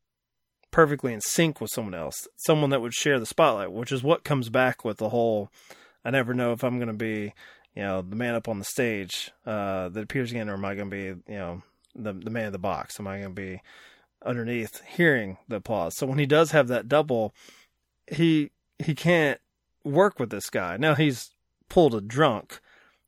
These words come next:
that has, what, bigger ears, bigger nose. <laughs> That's, you know, <laughs> they just, you know, they just add some attachments to, he's no longer Wolverine handsome,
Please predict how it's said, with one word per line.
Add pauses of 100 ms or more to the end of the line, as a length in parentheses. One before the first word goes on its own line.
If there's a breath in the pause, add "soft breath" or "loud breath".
(160)
that
has,
what, (180)
bigger
ears,
bigger
nose. (300)
<laughs>
That's,
you
know,
<laughs>
they
just, (520 loud breath)
you
know,
they
just
add
some
attachments
to,
he's
no
longer
Wolverine
handsome,